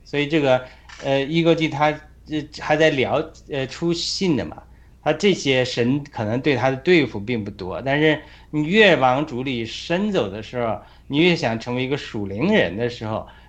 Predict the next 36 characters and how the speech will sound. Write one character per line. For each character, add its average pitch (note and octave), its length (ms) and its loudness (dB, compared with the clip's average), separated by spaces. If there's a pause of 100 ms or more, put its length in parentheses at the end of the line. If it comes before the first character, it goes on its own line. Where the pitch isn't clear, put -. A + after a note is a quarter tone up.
这 F3+ 100 -2
些 C#3 140 0
对 C#3 280 2
付 A#2 200 -10
就 A2+ 160 -4
比 A2 180 -8
较 G2+ 220 -4 (100)
多。 B2 380 0
我 B2 100 -2
想 B2 380 -2 (140)
天 D#3+ 180 0
赐 D#3+ 60 2
良 B2+ 200 2
知 E3 80 2
大 D#3+ 160 2
姐 A2+ 120 -6
的 G#2+ 80 -6
经 C3 220 -8
历 B2 120 -6
就 G2 140 -10
比 A2 100 -12
较 G#2 120 -10
多， G2+ 260 -10
就 A2 120 -14
是 A#2 80 -16
说 B2 240 -2 (240)
你 C#3 80 -2
在 E3 140 4
主 D3+ 160 -6
里 D3+ 100 0
时 D3+ 160 -6
间 D#3+ 360 -2
久 D3 260 -4
了 C3 140 -4
之 C#3+ 120 -10
后， D3+ 320 -4